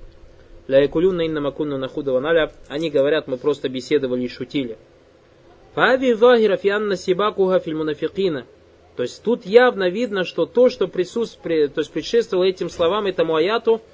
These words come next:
речь шла о мунафиках. «Фаддамир фи каулихим», то есть местоимение в словах «валяин сальтахум», если ты их спросишь.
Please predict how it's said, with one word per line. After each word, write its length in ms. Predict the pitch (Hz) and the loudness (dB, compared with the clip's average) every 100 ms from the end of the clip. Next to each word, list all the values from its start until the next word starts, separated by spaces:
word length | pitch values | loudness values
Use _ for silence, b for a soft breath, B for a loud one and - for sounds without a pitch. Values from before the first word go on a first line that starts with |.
| b b | b b
речь 340 | 135 220 - | 2 2 2
шла 200 | - 233 | -2 0
о 40 | 233 | 0
мунафиках. 640 | 226 269 262 226 208 196 - _ _ _ | 0 -2 -2 -4 -4 -6 -10 _ _ _
«Фаддамир 460 | - 151 170 214 240 | -4 2 2 4 2
фи 140 | - | 0
каулихим», 480 | 180 190 202 196 190 | -2 2 2 2 0
то 100 | 170 | -2
есть 160 | 139 - | -2 -4
местоимение 520 | 135 160 165 220 196 | -4 -2 0 0 -2
в 20 | |
словах 320 | 156 196 196 143 | -2 -2 -2 4
«валяин 340 | 170 220 220 | 6 6 6
сальтахум», 500 | - 180 180 165 160 | 2 0 0 -2 -2
если 340 | 160 202 202 | 0 0 0
ты 160 | 170 175 | -4 -6
их 100 | 151 | -8
спросишь. 560 | - 165 165 175 165 | -2 4 4 4 -8